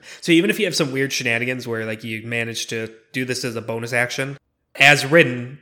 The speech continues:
and then, like, and then attack, you wouldn't get advantage 'cause it doesn't <laughs> come into effect until your next turn.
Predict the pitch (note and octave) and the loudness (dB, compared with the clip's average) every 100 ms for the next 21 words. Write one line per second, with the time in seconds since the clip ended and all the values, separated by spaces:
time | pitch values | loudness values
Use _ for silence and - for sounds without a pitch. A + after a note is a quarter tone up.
0 | - C3+ C3 B2 C3+ B2 B2 C3 C3 C3 | -6 -2 0 0 -2 -4 2 2 2 0
1 | C3 C3+ D3 B2+ A#2+ C3+ B2+ B2+ B2 C#3 | 0 0 -2 -6 -4 -4 -2 -2 2 2
2 | A#2 A2+ A#2 A2+ C3 - - E3 C#3+ C3 | 0 -6 -8 -4 -4 -6 -8 -6 -6 -6
3 | B2+ C3 B2+ A#2 B2 A2 A2 - - | -8 -8 -8 -6 -6 -6 -8 -10 -14